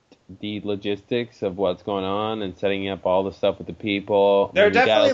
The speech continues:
Speaker 2: like,
Speaker 1: little bit
Speaker 2: character mysteries.
Speaker 1: Yeah, we got a little bit with Miles's power and how that works. Um,
Speaker 2: Yeah.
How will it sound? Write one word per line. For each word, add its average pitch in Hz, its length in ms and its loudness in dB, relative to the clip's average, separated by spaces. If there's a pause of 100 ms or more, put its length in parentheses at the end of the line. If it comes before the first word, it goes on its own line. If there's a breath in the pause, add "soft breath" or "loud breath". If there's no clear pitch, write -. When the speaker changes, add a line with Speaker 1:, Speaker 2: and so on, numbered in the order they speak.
Speaker 2:
like, 240 100 4
Speaker 1:
little 240 80 4
bit - 60 -10
Speaker 2:
character 156 460 0
mysteries. 117 1040 -12
Speaker 1:
Yeah, 147 280 6
we 139 120 0
got 147 120 4
a 127 60 0
little 139 200 0
bit 127 220 -2
with 101 320 -6 (180)
Miles's 98 720 -6 (500)
power 95 760 -2
and 98 120 -6
how 95 200 -8
that 90 260 -2
works. 90 760 -8
Um, 87 640 -6
Speaker 2:
Yeah. 113 400 -2